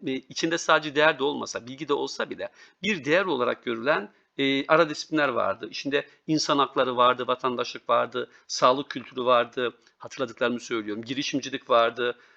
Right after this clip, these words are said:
rehberlik, psikolojik danışmanlık vardı, spor kültürü vardı, olimpik eğitim vardı, afet eğitimi vardı,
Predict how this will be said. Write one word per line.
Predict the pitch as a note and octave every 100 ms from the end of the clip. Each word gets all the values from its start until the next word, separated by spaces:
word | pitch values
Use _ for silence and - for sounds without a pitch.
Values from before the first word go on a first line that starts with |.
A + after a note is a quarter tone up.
| _
rehberlik, | D3 C#3+ C#3 D3 -
psikolojik | - C#3+ C#3 -
danışmanlık | C3 B2 - B2 B2+ -
vardı, | A#2 A2+ A#2+ A#2+ - _
spor | - - E3 D3+
kültürü | - B2+ C3
vardı, | B2 A#2+ A#2+
olimpik | C3 C3+ D3+
eğitim | B2 A#2 B2 A2+
vardı, | G#2+ A2 B2 -
afet | B2+ C3+ D3 C3
eğitimi | A#2 B2 A2+
vardı, | G#2+ G#2+ A2 B2 -